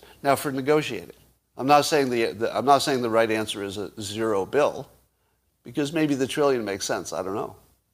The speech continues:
It's hard for me to know. But I liked the way he handled that. <laughs> The only correct answer is, if somebody says,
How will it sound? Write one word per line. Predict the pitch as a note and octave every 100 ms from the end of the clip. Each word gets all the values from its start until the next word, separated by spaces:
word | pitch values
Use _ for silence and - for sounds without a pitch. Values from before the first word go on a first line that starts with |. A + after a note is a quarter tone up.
| A#2
It's | G#2
hard | A2 G2+
for | -
me | F#2+
to | F2+
know. | F#2 F#2 - _ _ - - - -
But | F3+ B2+ - - - _ _ _ _ _ _ _
I | E2+ F2
liked | F#2 G2+ D#3 F3 -
the | D#3
way | D3+
he | D#3 D3
handled | D3 B2 G#2 -
that. | D2+ A1 D#3+ D#3 - C#3 - C3+ - _
<laughs> | - - - -
The | - C#3+ -
only | C#3+ E3 F#3 F#3+
correct | F#3+ E3+ D#3+
answer | E3 D#3+ D3+ A#2
is, | G2+ G#2+ A2+ - - _ _
if | C3
somebody | B2 E3 F3+ F3+
says, | E3+ D#3 D#3+ D#3+